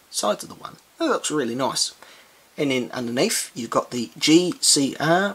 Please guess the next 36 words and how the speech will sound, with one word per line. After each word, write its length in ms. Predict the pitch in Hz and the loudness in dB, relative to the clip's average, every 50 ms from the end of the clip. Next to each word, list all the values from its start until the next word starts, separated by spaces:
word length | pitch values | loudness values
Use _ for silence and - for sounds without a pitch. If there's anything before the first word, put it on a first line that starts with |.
| - - | -6 -2
print, 340 | - 214 226 254 247 - - - - - - - - | 4 4 4 4 2 -4 -6 -8 -16 -20 -20 -6 2
and 180 | - 180 185 208 | 4 6 8 8
this 140 | 220 220 - | 8 6 6
is 120 | 180 175 | 4 4
done 220 | - 180 170 160 160 | 6 8 8 8 8
with 160 | 156 151 156 | 4 4 6
the 300 | 156 151 151 147 131 - - | 6 8 8 8 6 4 0
three-dimensional 840 | - - 165 160 156 156 160 151 156 160 156 - - 151 139 127 | 2 6 6 6 8 6 4 4 4 4 4 2 2 2 4 2
effect. 380 | 135 - - - 180 175 - - - - - - - - | 2 2 4 4 4 4 2 -4 -18 -20 -20 -20 -4 2
That 180 | - 220 - - | 4 4 6 6
looks 220 | 175 160 - - | 2 2 2 0
really 400 | 165 156 156 165 170 165 151 143 | 0 6 8 10 10 10 10 8
nice, 280 | 143 147 147 139 127 - | 8 8 10 10 8 6
the 120 | - - | 2 0
yellow 400 | 120 127 123 127 131 127 127 127 - | 2 6 8 8 8 8 6 4 0
on 180 | - 127 113 | -2 -4 -4
the 60 | 113 117 | -6 -2
green. 460 | - 127 147 165 175 185 180 185 180 - - - - - - - - _ - | 2 6 6 6 6 6 4 0 -2 -6 -12 -20 -20 -20 -20 -20 -14 _ 2
And 100 | 196 190 | 6 8
I 60 | 180 | 8
like 340 | 202 202 208 214 247 240 - | 8 10 10 10 10 8 6
the 80 | - 208 | -2 -4
fact 340 | - - 208 180 - - - | 0 2 4 2 2 2 2
with 240 | 156 147 139 151 - - | 0 0 0 -2 -4 2
all 340 | 170 175 185 214 214 214 214 | 6 6 6 6 4 2 0
three 500 | - - - - 175 175 170 170 160 - - | -2 -4 0 4 6 8 10 8 8 8 6
of 260 | 151 139 131 - - | 4 4 4 2 0
the 260 | 147 135 127 123 - - - _ - - _ _ _ _ _ _ - | 0 0 0 0 -2 -6 -12 _ -20 -20 _ _ _ _ _ _ -4
plates 580 | - - 160 127 127 - - - - - - | 4 6 6 6 6 2 -2 -2 -2 -2 -2
or 200 | 127 117 113 113 | -2 -4 -4 -6
prints 500 | - - - 143 117 117 113 - - - | -4 0 0 0 0 0 -2 -2 -2 0
that 100 | 139 127 | 0 0
are 140 | 131 123 123 | 0 0 0
on 120 | 123 120 | 0 -2
the 80 | 123 117 | 0 4
side, 480 | - - - 156 135 127 123 127 127 | 6 8 8 8 8 6 4 -2 -8